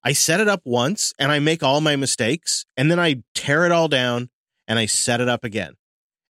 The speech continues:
And you know what? That could be, maybe you set it up once on the x eighty-six box, you get a feel for how it works,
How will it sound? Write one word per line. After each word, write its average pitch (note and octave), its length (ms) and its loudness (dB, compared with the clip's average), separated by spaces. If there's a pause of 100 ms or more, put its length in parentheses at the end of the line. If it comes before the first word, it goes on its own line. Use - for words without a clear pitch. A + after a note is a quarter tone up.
And A2+ 580 -2
you C#3+ 120 2
know C#3+ 100 2
what? F3+ 140 0
That D3 180 0
could F3 120 -4
be, D#3+ 260 2
maybe C#3+ 280 0
you C#3 300 -2
set B2+ 300 0
it C#3 60 0
up D3+ 120 -2
once D3 260 -2
on E3 100 0
the E3 100 0
x E3+ 200 -6
eighty-six F3 360 0
box, D#3 320 -2
you A#2+ 60 -8
get C#3+ 160 0
a D3 40 -4
feel D3 220 0
for B2+ 140 -6
how A2 160 0
it F2 60 -8
works, F3 460 -2